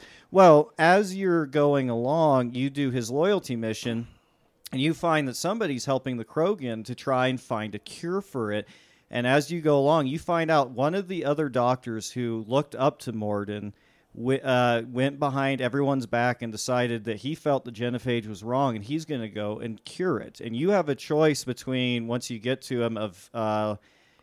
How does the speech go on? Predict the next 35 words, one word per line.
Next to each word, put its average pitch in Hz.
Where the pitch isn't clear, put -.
it, 127
Morden 135
will 123
kill 147
him 110
if 120
you 113
let 117
him, 110
or 120
you 117
can 120
try 117
and 110
tell, 113
"Hey, 120
Morden, 113
don't 117
do 110
that." 110
And 123
even 135
if 123
he 120
does 165
kill 117
him, 113
you 127
can 120
destroy 123
the 147
research 147
or 113
not. 139
Well, 110